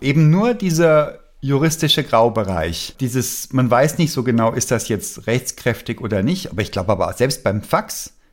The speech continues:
ist das nicht notwendig rechtskräftig. Mein lieber Jens, wie viele Faxanschlüsse gab's neunzehnhunderteinundachtzig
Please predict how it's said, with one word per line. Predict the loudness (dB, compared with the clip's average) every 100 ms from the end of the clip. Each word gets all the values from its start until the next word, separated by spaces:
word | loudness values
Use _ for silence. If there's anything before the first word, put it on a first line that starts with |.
| -10
ist | -6
das | -4 -2
nicht | -4 -2
notwendig | -2 0 0 0 -2 -6 -6
rechtskräftig. | -6 -6 -8 -8 -8 -12 -16 -16 -16 -16 -16 -16 -12 0
Mein | 2
lieber | 2 2
Jens, | 4 2 2 -4 -10 -16 -18 -16 -14 -14 -16 -20 _ _ _ -8
wie | 0 2
viele | 4 2
Faxanschlüsse | 2 0 0 -2 2 2 0 2
gab's | 2 2 0
neunzehnhunderteinundachtzig | 0 0 2 0 2 2 2 2 -2 -4 -4 -6 -6